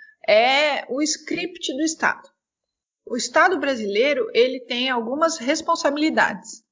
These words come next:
Dentre as responsabilidades do Estado brasileiro é zelar pela vida dos seus cidadãos. Ponto. E ele faz isso principalmente, mas não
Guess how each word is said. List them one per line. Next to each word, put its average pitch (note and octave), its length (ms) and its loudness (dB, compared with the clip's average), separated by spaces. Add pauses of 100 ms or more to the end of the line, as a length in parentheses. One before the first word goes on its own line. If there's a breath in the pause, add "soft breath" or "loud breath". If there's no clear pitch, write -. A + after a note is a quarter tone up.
(880)
Dentre E4 360 0
as C4+ 140 -4
responsabilidades A#3 840 0
do G#3+ 100 -6
Estado G#3+ 360 0
brasileiro A3 500 2
é C#4+ 220 0
zelar A#3+ 760 4
pela E4+ 260 2
vida A3+ 500 -4
dos D#4 180 -4
seus C4 240 2
cidadãos. - 680 -2 (220)
Ponto. - 400 -2 (920)
E A#3 160 -4
ele D4 180 2
faz A#3+ 600 0
isso C#4+ 400 -2 (1700)
principalmente, C4 1120 -2
mas A#3 260 -4
não A#3+ 580 0